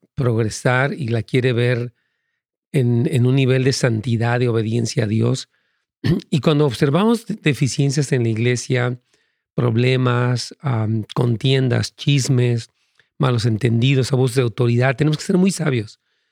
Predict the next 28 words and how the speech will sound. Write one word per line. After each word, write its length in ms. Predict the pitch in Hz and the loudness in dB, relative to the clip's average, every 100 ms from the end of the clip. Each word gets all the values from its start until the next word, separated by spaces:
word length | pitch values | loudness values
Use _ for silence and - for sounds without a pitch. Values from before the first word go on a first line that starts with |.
| _ _ _ - | _ _ _ -2
para 220 | 131 123 | 0 2
saber, 520 | 131 123 147 170 - - | 2 2 2 0 -6 -4
ah, 360 | 135 123 143 - | 0 0 -2 -2
a 120 | 143 | -2
qué, 280 | - 160 - | 0 0 0
en, 240 | 147 - _ - | -2 -4 _ -6
hasta 220 | 131 - | -4 -2
qué 140 | 151 | 0
momento 720 | 185 175 160 156 143 156 165 - _ _ _ _ - | 2 2 2 2 2 0 -2 -6 _ _ _ _ -4
yo 540 | 123 135 139 143 151 | 0 2 2 2 -2
debo 340 | 135 123 143 165 | -2 0 0 2
continuar 500 | 151 127 123 123 127 | 0 2 2 2 0
allí 400 | 127 110 123 143 | -2 -2 -2 -2
contribuyendo, 760 | - 117 120 113 117 123 127 | -2 -2 0 0 2 0 0
apoyando, 500 | 127 120 113 120 123 | -2 -2 -2 0 0
orando, 440 | 117 113 123 139 151 _ _ _ | 0 0 0 -2 -4 _ _ _
y 60 | 131 | -6
hasta 120 | 120 | -2
qué 120 | 143 | 2
momento 360 | 135 135 123 143 | 2 2 0 -2
será 500 | - 127 127 131 - _ _ _ | 0 0 0 -2 -6 _ _ _
tal 140 | 139 | 0
vez 100 | 123 | 0
ya 80 | 120 | 2
un 80 | 120 | 0
momento 400 | 117 117 113 123 | 0 -2 -2 -2
para 400 | 127 113 113 - _ _ | 0 0 -2 -6 _ _
salir 520 | - 123 120 226 | -4 0 2 0